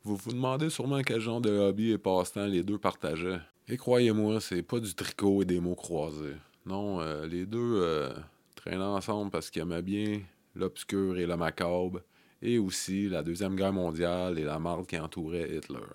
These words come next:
Ils aimaient bien la lecture sur le satanisme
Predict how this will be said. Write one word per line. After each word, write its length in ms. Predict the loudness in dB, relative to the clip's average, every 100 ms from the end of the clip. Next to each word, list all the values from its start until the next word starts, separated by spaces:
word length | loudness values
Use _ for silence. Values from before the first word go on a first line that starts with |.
| -20 _ _ _ _ -8
Ils 180 | -4 -2
aimaient 220 | -2 2
bien 200 | 4 6
la 140 | 6
lecture 460 | 4 2 0 -2 -2
sur 180 | -2 -2
le 140 | -2
satanisme 840 | -2 -2 0 0 0 -2 -4 -8